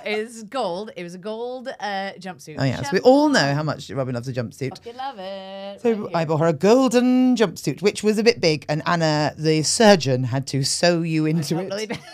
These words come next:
Speaker 1: <laughs>
Speaker 2: It's a great moment.
Speaker 1: Uh, I love her. Um, so yeah, the outfit was amazing, and I had a veil, o-, obviously, uh,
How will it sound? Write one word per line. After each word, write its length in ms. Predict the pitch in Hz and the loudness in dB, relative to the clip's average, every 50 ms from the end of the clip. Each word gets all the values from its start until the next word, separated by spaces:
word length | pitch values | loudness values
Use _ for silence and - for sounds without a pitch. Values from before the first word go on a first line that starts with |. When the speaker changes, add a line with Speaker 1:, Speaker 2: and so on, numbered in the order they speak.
| - - - - - - _ _ _ _ _ _ _ _ _ _ _ _ _ _ _ _ _ _ _ _ _ - | -20 -20 -20 -20 -20 -20 _ _ _ _ _ _ _ _ _ _ _ _ _ _ _ _ _ _ _ _ _ -20
Speaker 1:
<laughs> 60 | - _ _ 294 - _ _ - - _ _ - - _ _ - - _ - - - _ - - - _ _ - - _ _ _ _ _ - _ _ _ _ | -20 _ _ -20 -20 _ _ -20 -20 _ _ -20 -20 _ _ -20 -20 _ -20 -20 -20 _ -20 -20 -20 _ _ -20 -20 _ _ _ _ _ -20 _ _ _ _
Speaker 2:
It's 100 | - - | -20 -16
a 20 | - | -12
great 180 | - 110 71 | -10 -10 -10
moment. 320 | 73 90 90 76 76 - - _ _ _ _ - - - - - - - - - - - _ _ | -10 -12 -12 -14 -16 -18 -20 _ _ _ _ -20 -20 -20 -20 -20 -20 -20 -20 -20 -20 -20 _ _
Speaker 1:
Uh, 640 | - 226 226 220 214 214 214 208 208 208 208 208 202 - | -10 -6 -6 -4 -4 -4 -4 -4 -4 -4 -4 -6 -8 -10
I 60 | - | -12
love 160 | 175 139 127 - | -16 -16 -16 -16
her. 160 | 135 135 - _ - - 254 - _ _ | -20 -20 -20 _ -20 -20 -20 -20 _ _
Um, 680 | 214 220 214 202 196 190 185 190 190 196 196 196 196 196 190 - - | 0 2 2 2 2 0 -2 -6 -8 -12 -12 -12 -12 -12 -12 -12 -12
so 180 | 214 - 233 | -4 -4 -2
yeah, 200 | 190 165 147 147 - - | -2 -2 -6 -10 -12 -10
the 280 | 185 196 196 190 190 165 | -6 -6 -4 -4 -4 -4
outfit 480 | 196 196 - - 170 160 170 202 - - | -4 -6 -6 -10 -10 -10 -10 -12 -12 -14
was 200 | 180 175 147 160 | -16 -14 -14 -12
amazing, 480 | 175 160 151 139 135 147 160 190 240 - - | -14 -14 -14 -14 -14 -12 -12 -12 -14 -12 -12
and 200 | - 170 160 156 | -10 -10 -10 -10
I 60 | 151 | -12
had 140 | 151 160 151 | -12 -12 -12
a 40 | 143 | -12
veil, 480 | 131 165 156 143 143 156 175 190 - _ | -12 -12 -12 -10 -10 -12 -12 -12 -14 _
o-, 200 | - 180 175 156 - | -10 -10 -10 -10 -12
obviously, 480 | - 143 131 - _ - - - 185 196 _ _ _ _ _ | -16 -20 -20 -20 _ -20 -18 -18 -18 -18 _ _ _ _ _
uh, 240 | 156 160 143 156 | -14 -14 -14 -16